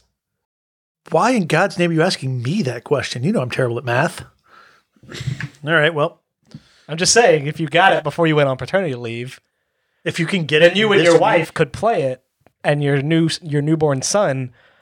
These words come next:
Speaker 2: could learn the respectable art of logistics.
Speaker 1: Theoretically,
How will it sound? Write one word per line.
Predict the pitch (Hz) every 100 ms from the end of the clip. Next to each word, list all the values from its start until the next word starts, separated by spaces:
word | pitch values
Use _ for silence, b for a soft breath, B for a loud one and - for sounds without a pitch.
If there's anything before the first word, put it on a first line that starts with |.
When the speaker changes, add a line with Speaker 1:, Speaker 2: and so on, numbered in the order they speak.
| b b
Speaker 2:
could | - 156
learn | 156 165 165
the |
respectable | 151 147 - 180 160 156
art | 165 151
of | 127
logistics. | 123 147 175 123 110 - -
Speaker 1:
Theoretically, | - 262 277 262 254 208 - 147 143 151